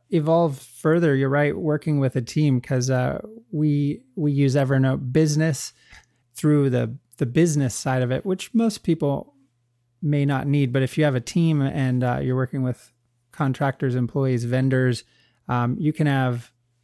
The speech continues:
a company-based account where you're accessing the same content and manage who has access to what through notebook permissions.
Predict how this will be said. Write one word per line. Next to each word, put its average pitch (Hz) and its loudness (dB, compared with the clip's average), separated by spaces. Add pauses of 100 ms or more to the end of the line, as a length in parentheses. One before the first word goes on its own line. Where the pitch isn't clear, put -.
(200)
a - -12 (100)
company-based 139 0
account 160 -4
where 123 -4
you're 123 -2
accessing 127 -4 (520)
the 135 -4
same 135 0
content 127 -2
and 117 0
manage 123 -2
who 143 -2
has 120 0
access 120 -4
to 143 -6
what 147 -2
through 135 0
notebook 143 0
permissions. 120 -2